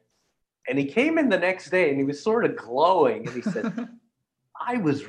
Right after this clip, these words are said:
Speaker 1: really good <laughs> last night."
Speaker 2: <laughs>
Speaker 1: And I saw it. That was it. I saw, you know,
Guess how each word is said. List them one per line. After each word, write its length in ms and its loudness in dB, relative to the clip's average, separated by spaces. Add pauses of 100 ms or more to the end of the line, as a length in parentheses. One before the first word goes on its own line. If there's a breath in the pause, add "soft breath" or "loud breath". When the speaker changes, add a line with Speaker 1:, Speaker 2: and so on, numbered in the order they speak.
(120)
Speaker 1:
really 460 2
good 340 2
<laughs> 100 6
last 380 -4
night." 440 4
Speaker 2:
<laughs> 720 -20
Speaker 1:
And 120 0
I 120 4
saw 400 4
it. 80 0
That 140 6
was 140 6
it. 140 4
I 80 4
saw, 480 2
you 80 8
know, 260 4